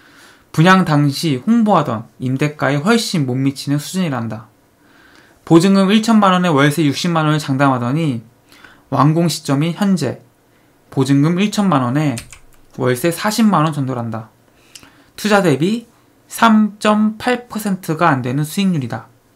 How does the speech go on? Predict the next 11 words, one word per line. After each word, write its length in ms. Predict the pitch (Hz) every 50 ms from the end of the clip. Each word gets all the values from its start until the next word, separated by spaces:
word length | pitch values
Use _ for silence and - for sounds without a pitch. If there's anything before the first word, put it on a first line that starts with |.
| _ _ _ _ _ _ _ _ _ _ _ _ _ _ _ _ _ _ _ _ _ _ _ _ _ _ - - - - - - _ _ -
더 160 | - 196 202
문제인 440 | 165 165 160 160 185 185 185 175 165
점은 460 | 165 165 180 208 208 160 120 117 - - _ _ _ _ _ - _ _ _ -
이천이십 560 | 165 175 180 - 214 175 156 151 156 202 196
년까지 560 | 190 180 170 - 127 127 - - 113 110 110 _ _ _ _ _ _ _ _ _ _ _ _ _ -
일만 560 | 190 196 208 202 196 202 208 208 208 202 190
삼천 760 | - - 202 196 190 185 - _ - - 214 220 214 214 214
사백 520 | 214 - - 208 202 202 208 202 190 180
여실의 340 | 160 139 135 - - 143 160
오피스텔이 800 | 156 143 139 - 151 147 - - - 131 143 160 156 131 117 117 - _ _ _ _ _ _ _ _ _ _
순차적으로 1120 | - - - 240 240 233 - - 233 226 226 175 147 127 123 135 151 185 220 233 233 -